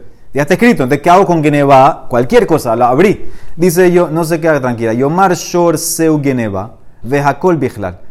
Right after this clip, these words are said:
Porque había que mencionar burro. El pasuk también menciona burro. Dice el Emara, "Iluka Haiti Omer". Si hubiera escrito así, hubiera dicho así,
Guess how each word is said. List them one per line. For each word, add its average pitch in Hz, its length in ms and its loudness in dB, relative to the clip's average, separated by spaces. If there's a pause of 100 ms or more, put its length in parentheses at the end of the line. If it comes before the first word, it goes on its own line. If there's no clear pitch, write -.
Porque 120 200 -2
había 151 160 2
que 147 100 -2
mencionar 123 400 -4
burro. 131 420 0
El 110 120 -8
pasuk 113 240 -8
también 139 200 -4
menciona 143 300 -6
burro. 143 380 0 (160)
Dice 120 140 -6
el 131 60 -4
Emara, 120 440 -2 (160)
"Iluka 147 560 2
Haiti 131 240 -2
Omer". 127 340 -4
Si 120 100 -8
hubiera 139 200 -2
escrito 117 460 -6
así, 185 180 -6
hubiera 135 160 0
dicho 127 160 -4
así, 113 200 -8